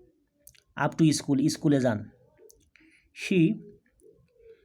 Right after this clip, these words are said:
comes to school, তিনি স্কুলে আসেন বা স্কুলে যান, during the time of breaking of school,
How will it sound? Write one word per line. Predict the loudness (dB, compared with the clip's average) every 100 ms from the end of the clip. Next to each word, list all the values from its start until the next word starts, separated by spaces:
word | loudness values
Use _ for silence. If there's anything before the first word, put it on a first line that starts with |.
| _ 0
comes | 2 2 0
to | 0 -2
school, | -2 -4 0
তিনি | 2 4 2 -2
স্কুলে | -2 0 2 2 -2
আসেন | -4 -4 -4 -8 _ _ -20 _ 0
বা | 2 0
স্কুলে | 0 0 0
যান, | 0 -2 -4 -4
during | 0 2 2
the | 2 0
time | -2 0 0
of | -2 -2
breaking | -2 -2 -2 -2
of | -4 -6 -6
school, | -6